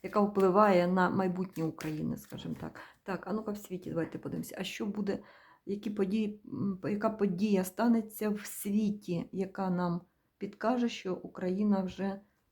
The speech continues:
в Україні буде завершатися війна? В світі яка подія?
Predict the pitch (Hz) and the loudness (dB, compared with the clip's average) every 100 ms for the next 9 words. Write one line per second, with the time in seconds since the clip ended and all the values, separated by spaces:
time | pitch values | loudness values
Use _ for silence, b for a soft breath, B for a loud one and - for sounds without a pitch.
0 | - 202 208 214 190 185 190 185 185 196 | -12 -4 0 2 2 2 0 0 -2 -4
1 | 185 - 175 175 175 156 - - _ _ | -8 -6 -4 -2 0 -2 -4 -10 _ _
2 | _ - 196 202 208 165 175 175 - 165 | _ -10 -2 -2 0 0 -2 -8 -12 -12
3 | 165 165 165 | -10 -8 -8